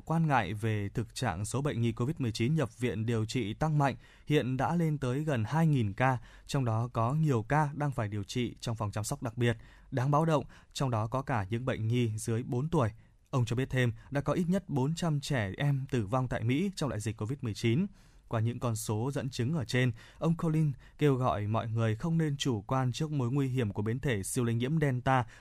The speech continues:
đối với trẻ em và cần làm mọi cách để bảo vệ nhóm đối tượng dễ chịu tổn thương này, cũng như tất cả mọi người.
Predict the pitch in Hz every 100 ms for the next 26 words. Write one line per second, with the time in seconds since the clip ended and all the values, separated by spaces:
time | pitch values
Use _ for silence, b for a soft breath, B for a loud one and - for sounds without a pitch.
0 | - 151 151 165 165 139 127 135 123 B
1 | B 143 165 151 147 139 139 139 113 185
2 | - 127 104 95 120 117 113 131 143 151
3 | 82 110 120 170 - 127 - 110 95 127
4 | 123 117 B B - 165 175 156 196 -
5 | 120 104 95 113 120 113